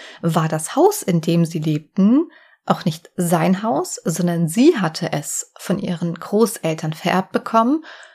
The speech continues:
beziehungsweise musste sie halt ihre Geschwister oder Miterben musste sie halt auszahlen. Sie hatten wohl auch finanzielle Probleme und konnten dann halt eben den Kredit nicht wirklich bedienen. Aber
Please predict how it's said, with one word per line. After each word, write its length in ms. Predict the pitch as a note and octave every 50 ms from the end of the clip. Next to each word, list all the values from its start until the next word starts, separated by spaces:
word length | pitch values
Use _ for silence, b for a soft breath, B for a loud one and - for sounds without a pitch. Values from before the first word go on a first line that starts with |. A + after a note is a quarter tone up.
| B
beziehungsweise 1000 | - E3 - - A3 A3 A3+ A3 G3+ - - G3 F#3+ F#3+ F#3 F3+ F#3 F#3+ F#3 -
musste 360 | F#3+ F#3 F3+ F3 - - F#3+
sie 240 | E3 E3 F#3 E3 D3
halt 380 | E3+ F3 E3+ D#3+ D#3+ - - -
ihre 760 | F#3 F3+ F3 E3 - F3 E3+ E3 E3 D#3+ D#3 D#3 D#3+ D#3+ D#3+ _ _ _ _ _ _ _ _ _ -
Geschwister 540 | - D#3+ - - F#3+ E3+ - - - E3+ D#3
oder 380 | D#3 E3 D#3 D3 C#3+ - - -
Miterben 640 | F#3 F3 E3+ F#3+ - - - D#3 D3+ D#3 D#3+ F3+ F3
musste 220 | E3+ E3 - -
sie 160 | E3+ D#3+ D#3+ D#3
halt 180 | D#3 - -
auszahlen. 760 | E3 D#3+ E3+ E3+ E3+ - - - - D3+ C#3+ C#3+ C#3+ C#3+ C#3+
Sie 100 | - D#3
hatten 180 | D3+ D#3 F#3 F3
wohl 120 | F3 F3
auch 240 | D#3 F3 D#3 - - -
finanzielle 520 | - - E3+ E3+ E3+ D#3+ - F#3+ F#3+ G#3 G3
Probleme 680 | - - F#3+ F#3 - F#3 F#3+ F#3+ F#3 F#3 F#3 F#3 F#3 B B B B B B
und 180 | B F3 E3 D#3+
konnten 720 | - - F3 E3+ E3 E3+ - F3 E3+ E3+ E3+ E3 E3 D#3+
dann 180 | D#3+ D#3+ D#3+ D#3
halt 140 | D#3+ D#3+ -
eben 420 | - E3 E3 E3 D#3+ D#3 D#3+ D#3 D#3+ B B B B B B -
den 360 | F3+ E3+ D#3+ D#3+ D#3 D#3 D#3
Kredit 480 | - - F#3+ D#3 G#3 A#3 A#3 - - -
nicht 200 | - G3 F#3+ -
wirklich 340 | - F#3 F#3 - G3 D#3+ -
bedienen. 500 | - F3+ D#3+ - F#3+ F3+ E3+ F3+ F3+ F3+
Aber 260 | - D#3+ D#3+ F3 E3